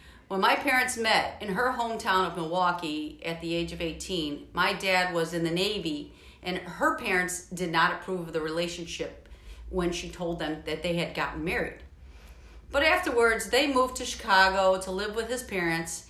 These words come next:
He got a good job, and then she learned she was pregnant with her first child. Well, the years went by, and they had four kids,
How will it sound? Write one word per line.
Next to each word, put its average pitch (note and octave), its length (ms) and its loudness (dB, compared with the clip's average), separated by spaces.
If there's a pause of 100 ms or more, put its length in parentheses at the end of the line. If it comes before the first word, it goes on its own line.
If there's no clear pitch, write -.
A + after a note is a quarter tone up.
(160)
He E4 220 2
got C#4 240 6
a A3+ 40 0
good A3+ 140 2
job, D#3+ 580 0
and F3+ 140 -4
then F#3+ 160 -2
she - 160 -8
learned F3 240 -4
she E3+ 100 -10
was E3+ 120 -8
pregnant E3 420 -6
with E3 120 -12
her D#3 180 -12
first - 280 -14
child. - 380 -6 (1120)
Well, A#3+ 120 4
the C4+ 80 0
years F4+ 320 4
went D#4+ 220 4
by, G#3+ 480 10
and G3 180 -2
they A3+ 220 4
had G3+ 400 0
four C#4 380 8
kids, A#3 520 2